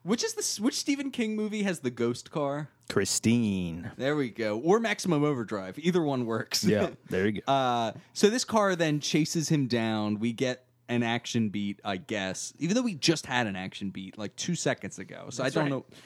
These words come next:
Speaker 1: I don't know why this was here.
Speaker 3: It looks kinda cool. I mean, like, they're in a cool little town.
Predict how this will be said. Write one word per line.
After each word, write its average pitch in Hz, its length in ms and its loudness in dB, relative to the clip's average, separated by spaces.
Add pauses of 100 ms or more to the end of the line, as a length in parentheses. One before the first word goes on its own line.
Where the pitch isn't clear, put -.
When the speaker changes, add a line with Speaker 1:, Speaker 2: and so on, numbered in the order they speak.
(140)
Speaker 1:
I 202 100 2
don't 202 100 4
know 185 100 4
why 143 300 4
this 123 240 -2
was 104 120 -4
here. 101 360 -10 (120)
Speaker 3:
It 247 120 2
looks 339 180 -2
kinda 302 220 -2
cool. 160 240 0
I 233 80 0
mean, 226 160 0
like, 208 180 -4
they're 226 140 0
in 240 60 0
a - 40 -6
cool 220 260 -4
little 196 200 -4
town. 214 500 -6